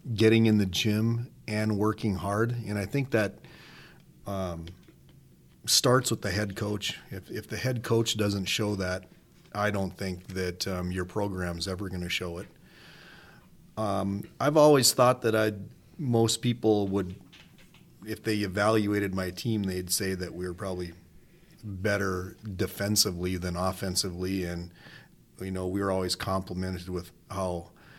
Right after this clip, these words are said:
hard we played. So that, that would, that's one of my philosophies was, um, playing extremely hard, um, playing great defense, and trying to rebound the basketball to start with.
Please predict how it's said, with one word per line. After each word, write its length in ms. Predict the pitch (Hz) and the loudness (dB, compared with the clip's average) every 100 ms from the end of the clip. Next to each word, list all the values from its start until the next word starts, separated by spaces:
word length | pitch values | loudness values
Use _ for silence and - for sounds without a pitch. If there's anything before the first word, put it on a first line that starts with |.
| - - | -20 -18
hard 340 | - 117 113 95 | -2 4 4 2
we 140 | 90 | -4
played. 520 | 90 95 87 92 104 - - - - - - - - - | -6 -6 -4 -4 -6 -12 -20 -20 -20 -20 -20 -20 -16 -4
So 400 | - 117 107 107 113 | 0 4 4 2 -2
that, 200 | 123 127 | -4 2
that 180 | 143 | 2
would, 220 | 190 123 110 | 2 -2 -2
that's 260 | 139 - | -2 -2
one 100 | 165 | 0
of 60 | 131 | 2
my 140 | 110 | 0
philosophies 840 | 101 104 95 98 107 107 110 120 - | 0 -2 0 -2 -4 -4 -4 -4 -4
was, 460 | 107 107 101 101 | 0 2 2 2
um, 520 | 104 104 101 98 92 90 - - - - - - - - - - - - | 2 4 2 0 -2 -6 -20 -20 -20 -20 -20 -20 -20 -20 -20 -14 -14 -6
playing 320 | 120 120 131 | -2 2 2
extremely 640 | 98 - - 113 123 123 | 2 0 0 2 4 4
hard, 420 | 107 98 101 104 90 - - _ - - - | 2 0 0 -2 -6 -16 -20 _ -20 -18 -8
um, 240 | 104 92 | -4 -4
playing 320 | 98 107 104 | -4 -2 -2
great 300 | 95 95 107 | -2 -2 -4
defense, 580 | 107 98 - 98 98 - - - - _ - - 110 | -4 -6 -2 -2 -2 -6 -12 -20 -20 _ -20 -12 -6
and 180 | 101 | -4
trying 220 | 92 104 101 | 0 0 0
to 80 | |
rebound 400 | 95 98 95 95 | 0 0 0 0
the 60 | 92 | -2
basketball 640 | 90 92 98 - 92 90 90 | -2 -2 -2 -4 -4 -4 -6
to 180 | - | -6
start 340 | 87 104 104 - | -4 0 -2 -2
with. 280 | 95 104 | -6 -8